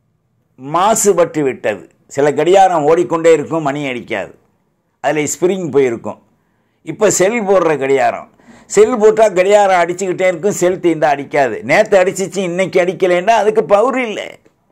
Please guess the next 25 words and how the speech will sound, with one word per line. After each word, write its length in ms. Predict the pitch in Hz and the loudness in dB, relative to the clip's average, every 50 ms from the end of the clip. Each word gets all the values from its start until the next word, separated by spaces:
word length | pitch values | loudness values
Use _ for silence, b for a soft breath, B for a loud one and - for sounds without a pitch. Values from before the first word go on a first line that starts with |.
| B B B B B B | B B B B B B
அப்ப 280 | - 160 156 220 226 208 | -4 -2 2 4 4 4
உன்னுடைய 460 | 185 185 208 226 269 269 262 240 220 | 4 2 0 0 0 2 4 4 4
வாயில் 840 | 196 175 170 175 208 233 233 208 196 190 190 196 190 185 175 - _ _ _ _ _ _ _ _ _ _ _ _ | 4 4 2 4 2 2 0 0 -2 -2 -2 -2 -4 -6 -8 -12 _ _ _ _ _ _ _ _ _ _ _ _
வெறும் 420 | _ - 175 208 220 262 247 220 190 151 | _ 0 2 2 2 2 -2 -6 -2 0
துர்நாற்ற 680 | 175 220 240 262 262 262 254 240 233 220 - 180 202 196 | 2 2 2 2 0 0 0 0 0 0 0 -2 -2 0
பேச்சுக்கள் 560 | - 170 196 196 196 196 190 - 196 185 180 | 0 0 0 0 0 -2 0 2 2 2 2
வருதே 400 | 170 170 170 185 190 185 180 170 | 2 2 2 4 4 4 4 4
தவிர 400 | 170 165 151 165 180 202 190 196 - | 2 2 2 4 4 2 2 0 0
கல்பில் 500 | 175 156 175 196 208 185 185 185 180 160 139 113 135 | 0 0 0 -2 -2 -2 -2 0 0 -2 -4 -2 0
ஹயாத், 440 | 139 156 175 180 185 185 160 - 127 | 2 2 4 4 4 2 0 -2 -6
நீரோட்டம், 1080 | 135 151 160 180 202 226 254 269 220 220 208 196 185 185 - 185 170 151 139 - _ | -8 -8 -4 -4 -2 -2 -2 0 2 4 4 4 2 2 0 -2 -2 -2 -8 -14 _
கல்வியின் 680 | - - 226 220 240 220 208 214 202 190 185 180 170 165 | -2 -2 -2 -2 -4 -6 -6 -4 -4 -4 -6 -6 -6 -6
நீரோட்டம் 680 | 170 190 220 233 208 208 196 185 - - 175 170 165 156 | -4 -4 -2 -2 0 2 0 0 0 0 -2 -2 -2 -4
என்பது 440 | 151 147 147 139 135 135 143 147 127 | -6 -6 -4 -2 -2 -2 0 -2 -4
இல்லை. 460 | 117 117 110 104 95 95 98 - - _ _ _ _ _ _ _ _ B B B B B B B B | -4 -4 -4 -4 -4 -4 -4 -6 -12 _ _ _ _ _ _ _ _ B B B B B B B B
இந்த 260 | - 175 190 202 185 | -4 0 2 2 0
கல்வியின் 600 | - 180 180 196 240 262 262 247 240 233 226 208 180 | 2 2 0 0 0 0 -2 -2 -2 -2 -4 -4 -4
நீரோட்டம் 600 | 180 196 220 220 214 214 190 156 196 180 175 170 | -2 -2 -2 -2 -2 -2 -4 -4 -6 -6 -4 -4
இருந்தால் 480 | 165 151 151 147 143 143 143 151 156 156 | -4 -4 -4 -2 0 0 0 2 0 -2
கேட்கக்கூடிய 920 | 151 139 - 170 190 196 - 208 196 - - 147 175 165 170 165 151 113 | -4 -4 0 0 0 2 2 0 -2 -2 -2 -4 -2 0 0 -2 -2 -4
கேள்விகள், 760 | - 151 165 185 190 180 165 160 156 131 143 147 147 147 143 | -4 -2 -2 -2 -2 -2 -2 -2 -2 0 -2 -2 0 -2 0
விளங்காதவர்களுக்கு 960 | 131 143 156 175 185 185 180 180 175 170 170 160 147 139 143 143 143 - - 151 | 0 0 0 0 0 2 2 2 2 2 2 0 0 0 0 -2 -2 -4 -4 -6
சொல்லக்கூடிய 760 | 139 - - 135 147 160 156 - - 143 139 135 131 131 123 | -4 -2 -2 -2 -2 -2 -2 -2 -2 -4 -2 0 -2 -2 0
பதில் 460 | 117 120 135 156 190 220 220 202 113 | 0 0 0 2 0 -2 -2 -6 -6
ஒன்றுதான். 560 | 104 131 151 165 165 190 185 170 160 131 - | -2 -2 0 0 0 0 0 0 -2 -2 -4